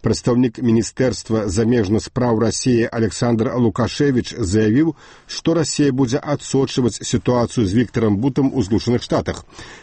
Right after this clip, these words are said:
Віктар Бут быў арыштаваны ў Бангоку ў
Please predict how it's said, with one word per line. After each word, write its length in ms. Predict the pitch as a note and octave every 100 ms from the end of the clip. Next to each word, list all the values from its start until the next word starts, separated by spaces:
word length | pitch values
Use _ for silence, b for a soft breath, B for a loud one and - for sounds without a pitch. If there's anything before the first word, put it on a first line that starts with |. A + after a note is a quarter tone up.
| -
Віктар 360 | A#2 C3+ C#3 A#2+
Бут 340 | G#2+ C#3 -
быў 260 | C3 A#2 C3+
арыштаваны 640 | C3+ A#2+ - B2+ B2+ B2 A2+
ў 0 |
Бангоку 560 | A#2 A2 B2+ C3+ -
ў 320 | A#2 A#2+ A#2+